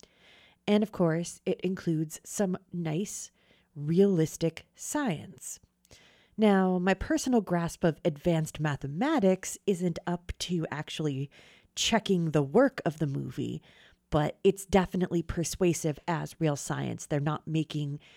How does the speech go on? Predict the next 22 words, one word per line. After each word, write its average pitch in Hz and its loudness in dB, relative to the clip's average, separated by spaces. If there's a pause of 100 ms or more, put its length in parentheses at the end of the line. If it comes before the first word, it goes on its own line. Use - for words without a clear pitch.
(320)
giant 147 0
leaps 151 -6
where 151 -2
I'm 143 -4
like, 156 -6 (100)
"Mm, 285 -6
no, 214 0
that's 196 -2
not 208 0
even 175 -2
a 170 -2
thing 175 -4
that 151 -4
could 139 -4
happen." 139 -8 (420)
So 165 2
that's 170 0
very 156 0
exciting 113 -6
because 156 -4
real 233 4
science 170 0